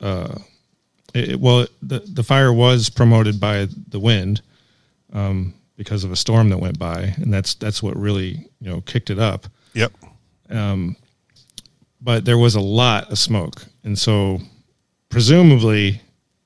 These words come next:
Speaker 1: like, you wouldn't know it was gonna hit you until you're, you're engulfed in smoke, and then you're like,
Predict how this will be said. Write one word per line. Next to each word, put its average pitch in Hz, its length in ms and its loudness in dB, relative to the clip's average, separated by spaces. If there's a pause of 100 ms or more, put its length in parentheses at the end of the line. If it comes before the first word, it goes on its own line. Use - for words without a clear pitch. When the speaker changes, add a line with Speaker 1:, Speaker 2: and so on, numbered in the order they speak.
Speaker 1:
like, 104 220 -8
you 117 240 -2
wouldn't 127 280 4
know 113 500 2 (220)
it - 40 -10
was 107 140 0
gonna 113 180 2
hit 117 220 2
you 95 220 -2
until 98 560 -2 (140)
you're, 95 200 -8 (160)
you're 98 300 -6 (140)
engulfed 120 480 2
in 113 100 2
smoke, 104 520 -2 (680)
and 107 80 0
then 120 120 8
you're 120 140 8
like, 104 320 0